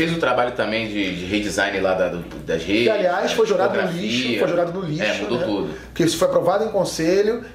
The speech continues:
Speaker 2: e agora a agência nova resolveu mudar do jeito que
Speaker 1: É,
Speaker 2: quis,
Speaker 1: tem um
Speaker 2: enfim.
Speaker 1: manual também que tinha
Speaker 2: A
Speaker 1: lá
Speaker 2: gente fez um
Speaker 1: também.
Speaker 2: manual
Speaker 1: Isso.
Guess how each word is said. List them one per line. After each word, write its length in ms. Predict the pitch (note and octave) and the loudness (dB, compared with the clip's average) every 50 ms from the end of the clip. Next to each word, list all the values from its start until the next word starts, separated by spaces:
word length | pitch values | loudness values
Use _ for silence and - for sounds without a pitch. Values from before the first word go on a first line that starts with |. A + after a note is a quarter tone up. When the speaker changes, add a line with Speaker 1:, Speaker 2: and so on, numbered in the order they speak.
| - - | -12 -4
Speaker 2:
e 160 | D#3 D#3 D#3+ | 0 2 4
agora 460 | F3 - C#3 C3+ C#3+ D3+ D#3+ F3 F#3 | 4 4 4 4 4 4 4 4 2
a 60 | F3+ E3+ | 2 0
agência 420 | D3+ C3 - E3 E3+ D#3 - E3 | 0 0 0 -2 -2 0 0 0
nova 300 | C#3 C3+ C#3 D#3 E3+ F3+ | 0 2 0 2 2 2
resolveu 320 | E3+ - - E3+ - E3+ E3+ | 0 0 0 0 0 0 2
mudar 380 | E3+ E3 - - C#3 C#3+ D#3 | 2 0 0 0 0 0 0
do 100 | D#3 D#3+ | 0 0
jeito 200 | C#3+ D3+ D#3 D#3 | 0 0 0 -2
que 80 | - - - | -4 -4 -2
Speaker 1:
É, 160 | F2+ E2+ D3 | 0 2 2
Speaker 2:
quis, 320 | D3 D#3+ - F#3 F3+ - | 2 2 2 0 -2 -2
Speaker 1:
tem 100 | - A2+ | 0 0
um 40 | A2 | 2
Speaker 2:
enfim. 80 | A2 A2+ | 2 2
Speaker 1:
manual 440 | A2+ A2+ A2+ A2 G2+ G2+ A2 A#2 A2+ | 0 0 0 0 2 2 2 2 0
também 320 | A2 G2+ G2 G2+ G#2+ G#2 | -2 -4 -4 -2 -4 -6
que 260 | G#2 - G2 F#2 F2 - | -6 -6 -6 -6 -6 -6
tinha 320 | - - G#2 G#2 G2+ G2 | -6 -4 -2 0 0 0
Speaker 2:
A 20 | F2+ - | 0 2
Speaker 1:
lá 80 | E3 F#3 | 2 0
Speaker 2:
gente 160 | F#3 - - | 0 2 2
fez 160 | G#3 A#3 C#4 A#3+ | 2 2 2 0
um 40 | B3+ | 0
Speaker 1:
também. 80 | G#3+ | 0
Speaker 2:
manual 460 | G3+ A3+ A#3 A#3 G3 E3 E3 F3 D3+ | 0 -2 0 0 0 0 0 0 0
Speaker 1:
Isso. 100 | C4+ A3+ | -2 -2